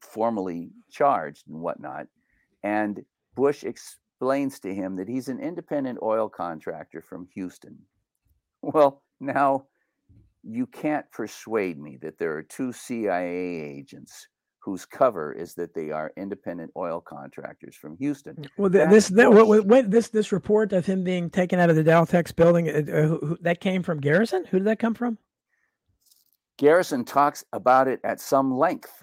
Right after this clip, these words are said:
Speaker 2: In
Speaker 1: He
Speaker 2: Ontario,
Speaker 1: thinks
Speaker 2: okay.
Speaker 1: that
Speaker 2: I haven't
Speaker 1: it's,
Speaker 2: read that book in a
Speaker 1: Garrison
Speaker 2: long time,
Speaker 1: calls it,
Speaker 2: okay.
Speaker 1: Garrison calls it the most important arrest made that day.
Speaker 2: Hmm.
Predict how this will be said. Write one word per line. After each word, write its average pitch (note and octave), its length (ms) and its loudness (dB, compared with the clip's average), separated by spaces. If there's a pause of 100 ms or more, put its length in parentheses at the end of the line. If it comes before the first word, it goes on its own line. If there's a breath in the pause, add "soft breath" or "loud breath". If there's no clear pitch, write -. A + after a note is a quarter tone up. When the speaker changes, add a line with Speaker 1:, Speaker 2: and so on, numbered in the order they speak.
(160)
Speaker 2:
In E3+ 120 -2
Speaker 1:
He E3+ 60 0
Speaker 2:
Ontario, F#3+ 400 2
Speaker 1:
thinks E3 220 0
Speaker 2:
okay. - 40 -8
Speaker 1:
that A3 60 -4
Speaker 2:
I F3+ 80 2
haven't G#3+ 160 2
Speaker 1:
it's, - 40 2
Speaker 2:
read A3 120 2
that F#3+ 100 0
book C#3+ 80 4
in D#3+ 40 6
a - 20 6
Speaker 1:
Garrison F3+ 220 0
Speaker 2:
long D3+ 140 -4
time, D#3 180 2
Speaker 1:
calls D#3 160 0
it, - 40 -4
Speaker 2:
okay. C#3+ 240 -8 (300)
Speaker 1:
Garrison D3+ 500 -2
calls C#3+ 340 2
it - 160 -8
the A2 100 -2
most C3 380 -6
important C3+ 480 -8
arrest A2 420 -4
made F2+ 300 -12
that E2+ 320 -12
day. F#2 420 -4 (360)
Speaker 2:
Hmm. G#3 120 -8